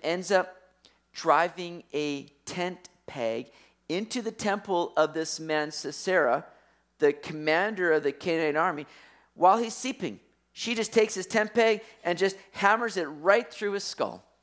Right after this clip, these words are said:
Kills him, takes him out. Again, God using a woman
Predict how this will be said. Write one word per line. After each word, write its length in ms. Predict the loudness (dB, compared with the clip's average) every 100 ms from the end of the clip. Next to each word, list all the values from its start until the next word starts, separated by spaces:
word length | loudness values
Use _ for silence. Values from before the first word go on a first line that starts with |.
| _ _ _ _ _
Kills 240 | -2 0 0
him, 100 | -2
takes 280 | 0 0
him 100 | -4
out. 180 | -8 -10 _ _ _ _ _ _ _ -6
Again, 420 | -2 0 0 0
God 280 | 4 4 4
using 320 | -2 -10 -6
a 80 | -4
woman 480 | -4 -4 -4 -6 -10